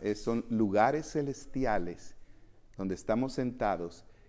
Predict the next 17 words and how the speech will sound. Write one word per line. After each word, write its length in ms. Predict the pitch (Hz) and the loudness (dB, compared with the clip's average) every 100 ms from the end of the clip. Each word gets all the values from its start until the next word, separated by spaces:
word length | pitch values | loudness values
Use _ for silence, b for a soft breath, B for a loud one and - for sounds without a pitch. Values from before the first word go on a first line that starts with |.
| - - | -20 -6
y 140 | 107 95 | -4 0
Cristo 420 | 123 151 - 117 | 2 2 2 -2
está 320 | - 110 104 | 0 -2 -2
preparando 640 | 123 120 104 101 110 104 | -2 0 0 0 0 -2
un 240 | 95 104 104 | -2 -2 -2
lugar, 460 | 104 104 92 85 - | 0 2 0 -2 -4
y 80 | 107 | -2
lo 160 | 98 | -2
que 80 | - | -4
está 320 | 92 - 101 | -8 -2 -2
preparando 720 | 98 113 - 107 101 98 90 92 | -2 -4 -2 -2 -2 -4 -4 -4
es 220 | 95 - | -4 -6
una 180 | 120 110 | -4 -4
esposa 680 | 104 - - 117 - - - - - - - - - | -4 -10 -4 -4 -4 -10 -12 -16 -20 -20 -20 -18 -10
gloriosa, 680 | 104 104 95 107 104 - 104 | -2 -2 2 2 0 -2 -10
sin 400 | - - 110 92 | -10 -8 -6 -4
mancha 500 | 98 110 98 - 90 | -2 0 -2 -4 -6